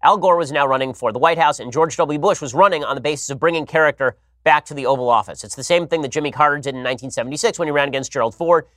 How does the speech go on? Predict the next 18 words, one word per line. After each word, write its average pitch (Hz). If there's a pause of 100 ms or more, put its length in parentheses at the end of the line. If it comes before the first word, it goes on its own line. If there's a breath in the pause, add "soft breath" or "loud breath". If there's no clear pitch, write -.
"It's 127
time 160
for 147
us 139
to 110
bring 226
character 165
back 139
to -
the 143
White 117
House." 80 (640)
That's 165
usually 247
a 139
pretty 165
successful -
tack. 147